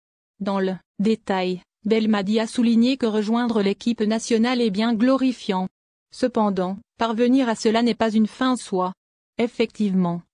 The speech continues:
ces footballeurs ont pu décrocher leur place à l'E N uniquement grâce à leur brillance.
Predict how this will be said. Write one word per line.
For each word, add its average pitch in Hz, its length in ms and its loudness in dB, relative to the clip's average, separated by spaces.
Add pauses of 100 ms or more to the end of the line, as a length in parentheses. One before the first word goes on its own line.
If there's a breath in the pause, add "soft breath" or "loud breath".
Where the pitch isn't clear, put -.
ces - 220 0
footballeurs 226 600 0
ont 214 120 0
pu 247 180 -2
décrocher 240 480 -2
leur 220 160 0
place 226 300 -2
à 208 80 2
l'E 196 260 2
N 196 160 0
uniquement 220 540 2
grâce 196 500 -4
à 196 60 -2
leur 202 180 0
brillance. 190 720 -4